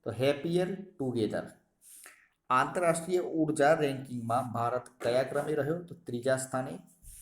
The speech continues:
એસ સી એસ ટી બઢતીનું આરક્ષણ કયા રાજ્યમાંથી હટાવી દેવાયું? તો ઉત્તરાખંડમાંથી. તો મિત્રો, આ હતા આપણા આજના ક્વેશ્ચન્સ.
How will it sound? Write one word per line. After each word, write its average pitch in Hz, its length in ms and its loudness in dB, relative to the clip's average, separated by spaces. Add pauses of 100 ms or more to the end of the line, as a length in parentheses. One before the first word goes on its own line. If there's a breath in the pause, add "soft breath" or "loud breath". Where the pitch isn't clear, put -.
(800 loud breath)
એસ 143 140 0
સી 208 400 -4
એસ 151 280 0
ટી 160 120 0
બઢતીનું 135 640 2
આરક્ષણ 127 420 0
કયા 127 300 2
રાજ્યમાંથી 143 520 0
હટાવી 135 360 -2
દેવાયું? 139 360 0
તો 139 200 -10
ઉત્તરાખંડમાંથી. 127 920 0 (760 loud breath)
તો 110 80 -4
મિત્રો, 131 640 0 (2750)
આ 127 60 -2
હતા 147 300 6
આપણા 143 200 4
આજના 117 320 0
ક્વેશ્ચન્સ. 135 760 -4